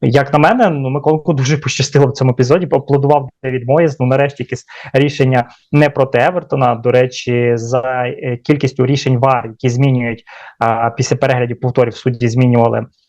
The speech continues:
м, якісь рішення на користь чи проти команд, то дві найгірші, найбільші команди, які постраждали від вар, це Евертон, в них мінус шість,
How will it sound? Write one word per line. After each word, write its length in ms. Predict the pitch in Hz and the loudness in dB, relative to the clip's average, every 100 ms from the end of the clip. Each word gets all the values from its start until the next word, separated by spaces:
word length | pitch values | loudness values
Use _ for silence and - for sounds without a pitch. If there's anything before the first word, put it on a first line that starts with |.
| _ - | _ -8
м, 180 | 120 120 | -4 -4
якісь 180 | 120 120 | -2 0
рішення 360 | 127 - 120 | 0 0 0
на 80 | 120 | 0
користь 360 | 147 156 143 - | 2 2 0 -8
чи 80 | |
проти 300 | 131 143 131 | -2 0 0
команд, 380 | 123 135 208 277 - - - _ | -2 0 0 -2 -10 -20 -20 _
то 260 | 131 123 | 4 4
дві 200 | 117 147 | 4 4
найгірші, 800 | 180 160 147 156 147 143 135 131 | 4 4 2 0 2 2 4 2
найбільші 420 | 131 139 151 139 - | 2 0 -2 -4 -6
команди, 340 | - 143 143 135 | -2 0 2 0
які 120 | - | -2
постраждали 460 | 131 135 135 226 | -4 -2 2 0
від 140 | 180 131 | 0 -4
вар, 180 | 123 123 | -6 -8
це 300 | - 139 139 | 0 0 2
Евертон, 380 | - 254 208 180 175 | 0 0 -4 -6 -6
в 40 | |
них 360 | 139 143 - 147 | -4 -4 -2 0
мінус 280 | 143 135 | 2 2
шість, 420 | - 139 131 135 | 0 0 0 -2